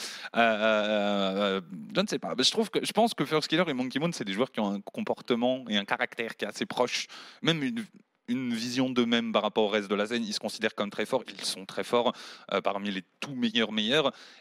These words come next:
Et, et je, ils font beaucoup d'efforts dans leur jeu. Je pense qu'ils ont beaucoup de mal à accepter que leurs coéquipiers fassent moins d'efforts qu'eux. À mon avis, c'est un gros point qui saoule First Killer, je pense. Je pense que c'est le cas de Monkey Moon aussi. C'est pour ça que je dis Rise,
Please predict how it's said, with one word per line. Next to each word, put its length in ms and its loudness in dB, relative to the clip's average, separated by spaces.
Et, 600 4
et 100 -8
je, 80 -4
ils 100 -10
font 140 -6
beaucoup 260 -2
d'efforts 420 2
dans 100 0
leur 120 0
jeu. 160 2
Je 80 -4
pense 180 -6
qu'ils 540 -6
ont 80 0
beaucoup 300 0
de 40 -4
mal 220 2
à 40 2
accepter 400 -2
que 140 0
leurs 300 2
coéquipiers 460 -2
fassent 240 -2
moins 220 2
d'efforts 380 0
qu'eux. 140 0
À 80 -2
mon 120 4
avis, 140 0
c'est 120 -4
un 120 -2
gros 320 2
point 260 0
qui 440 -4
saoule 320 -2
First 260 -2
Killer, 220 0
je 80 -2
pense. 180 -6
Je 40 -10
pense 140 -8
que 80 -4
c'est 100 -8
le 60 -10
cas 100 0
de 60 -2
Monkey 280 -4
Moon 160 0
aussi. 220 -4
C'est 240 -14
pour 100 4
ça 80 2
que 60 0
je 60 -10
dis 80 4
Rise, 260 2